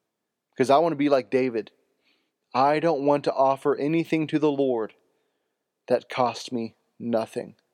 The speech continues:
Because if it costs me nothing, it means nothing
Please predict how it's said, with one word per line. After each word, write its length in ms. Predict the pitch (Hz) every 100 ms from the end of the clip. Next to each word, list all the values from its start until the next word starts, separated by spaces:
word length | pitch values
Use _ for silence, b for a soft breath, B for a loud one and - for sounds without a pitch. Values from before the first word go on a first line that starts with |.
| _ _ _ _ _ _ _ _ _ _ _
Because 220 | - 127
if 160 | 135 135
it 80 | 135
costs 340 | 156 160 -
me 120 | 156
nothing, 480 | 143 156 - 170 165 - _ _ _ _ _ _ _ _ 143
it 100 | 135
means 260 | 131 120
nothing 440 | 120 110 - 107